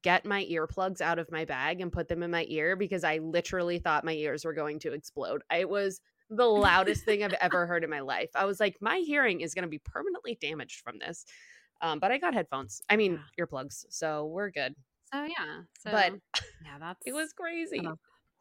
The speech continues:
Speaker 2: so good. Did you all get to see, were you on the right side of the stage to see her come in, in her little cart?
Speaker 1: No.
Speaker 2: Oh, man.
Speaker 1: No.
Speaker 2: And there's, like, no way to know that, really,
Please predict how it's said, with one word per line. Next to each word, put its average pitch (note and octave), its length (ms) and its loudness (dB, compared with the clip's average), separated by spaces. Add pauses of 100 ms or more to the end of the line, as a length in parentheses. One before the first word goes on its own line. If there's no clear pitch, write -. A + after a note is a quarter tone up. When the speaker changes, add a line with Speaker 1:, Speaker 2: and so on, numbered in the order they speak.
(180)
Speaker 2:
so - 200 -20
good. - 1200 -20
Did A3+ 180 2
you A#3+ 140 4
all B3 140 10
get A#3+ 180 -2
to C#4 120 0
see, G#3+ 680 2 (200)
were G3 120 6
you G#3 180 4
on G#3 100 6
the G3+ 80 0
right G3 240 2
side F#3 160 4
of F3+ 80 -4
the F3+ 80 -6
stage E3+ 460 -4
to F#3 100 -4
see E3+ 260 -4
her F3+ 300 -2
come E3+ 220 0
in, C3+ 140 -2
in C#3+ 100 -4
her E3 160 -6
little E3 180 -6
cart? - 440 -4
Speaker 1:
No. D3+ 420 -4 (2250)
Speaker 2:
Oh, E3+ 40 -12 (300)
man. E3+ 340 -12
Speaker 1:
No. D3 220 -6
Speaker 2:
And A3 80 4
there's, E4 140 2
like, A4+ 160 2
no A#3+ 140 8
way C4 120 6
to A3+ 140 -2
know D#3+ 260 0
that, G#2+ 260 2
really, G2 520 -6